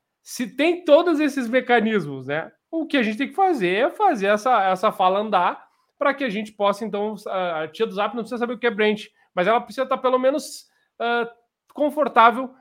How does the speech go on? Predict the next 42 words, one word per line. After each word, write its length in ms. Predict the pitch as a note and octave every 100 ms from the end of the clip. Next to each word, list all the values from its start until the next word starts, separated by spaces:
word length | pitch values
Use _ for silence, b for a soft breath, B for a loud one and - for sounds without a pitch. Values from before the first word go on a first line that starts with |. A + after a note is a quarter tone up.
| b -
de 140 | G3
que 100 | B3+
existe 560 | B3 F3 A#3 A3 - A3
algo 420 | G3+ G#3+ A3+ A3
que 140 | - A3 A3
isso 180 | G#3+
pode 220 | - G#3+ G#3+
ter 100 | G#3
que 60 |
che-, 100 | -
pode 300 | G3 - G#3
chegar 160 | G#3 G3
da 100 | G3+
melhor 280 | G3+ G3+ G#3
maneira 380 | G3+ F#3+ G3+ G3+ b b b _
pra 120 | G3+
disseminar 440 | G#3 A3+ A3 G3+ G#3
esse 120 | G#3
conteúdo, 420 | A3+ G#3+ G3+ F3
né, 200 | D#3 D#3
Jefferson? 220 | D#3 D3
Então, 160 | - G3+
acho 120 | G#3+
que 220 | G#3+ G#3+ B B
mais 400 | - F3+ B3 C#4+
importante 560 | C#4+ A#3+ C4 G#3+ A#3+ A#3
do 100 | A#3
que, 420 | - A3 G#3+ F#3+
eh, 420 | E3+ E3+ D#3 D3+ D3+
cru-, 220 | F#3+ G#3+
cruzando 340 | F#3 G3 F#3 A3
uma 120 | A3
informação 380 | G#3 G#3 F#3 G#3
que 60 |
tu 80 | A3
trouxe 300 | G3+ G3 G3
antes, 100 | F#3+
que 40 | F#3+
eu 20 |
achei 140 | -
legal, 260 | G3 F#3 F#3
né? 160 | F3